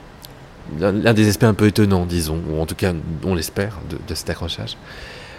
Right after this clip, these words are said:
Euh, je pense aussi, euh, à un très bel ensemble de queerzines,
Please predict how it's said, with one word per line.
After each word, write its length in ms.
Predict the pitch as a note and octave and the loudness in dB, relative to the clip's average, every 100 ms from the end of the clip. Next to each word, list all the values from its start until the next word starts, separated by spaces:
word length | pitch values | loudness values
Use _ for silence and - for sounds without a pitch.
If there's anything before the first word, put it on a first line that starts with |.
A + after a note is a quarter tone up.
| - - | -10 -2
Euh, 340 | E2+ E2 D#2+ | 0 0 0
je 80 | D#2+ | -2
pense 240 | - G#2+ | 0 2
aussi, 400 | G#2+ F#2 A2+ A2+ A2+ | 2 0 -2 -4 -2
euh, 300 | F2 F2+ C#2 - | 0 0 0 -2
à 520 | F2 F2 F2 - E2+ | 0 0 0 -2 -2
un 60 | E2 | -2
très 320 | - - A#2 | -2 -2 2
bel 160 | A2 G#2+ | 4 4
ensemble 480 | G#2+ - G#2+ G#2+ | 0 0 -2 -2
de 320 | F2+ F2+ F2+ F2+ | -2 0 0 0
queerzines, 720 | - A#2 G#2+ E2+ F#2 G2 | -2 0 0 -2 -4 -4